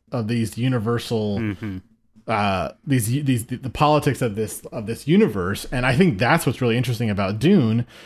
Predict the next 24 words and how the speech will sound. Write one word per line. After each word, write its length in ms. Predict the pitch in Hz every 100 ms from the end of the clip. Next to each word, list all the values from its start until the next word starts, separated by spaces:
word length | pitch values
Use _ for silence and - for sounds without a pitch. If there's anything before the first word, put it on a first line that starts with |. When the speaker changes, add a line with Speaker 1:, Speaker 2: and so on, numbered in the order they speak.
| - -
Speaker 1:
but 520 | 110 135 120 - - - _ _ _ _ _ _ -
it's 280 | 143 - 143
not, 440 | 139 156 170 -
like, 200 | 151 127
the 60 | 139
most 300 | 131 - -
emotionally 560 | 151 131 131 135 156 143
compelling 480 | 143 120 135 135 123
movie. 460 | 123 127 170 - - -
And, 240 | 147 143 -
and 260 | 143 113
that's, 320 | 113 156 196 -
but 340 | - 151 -
that 220 | 156 180
is 140 | 190 143
what 300 | 143 143 -
Villeneuve 380 | 131 123 123 117
is 100 | 101
doing. 460 | - 110 - - 101
Like, 240 | 117 104 - -
he 240 | - 180 190
is 140 | 143
making 540 | 135 143 139 127 110 101
this 260 | 107 -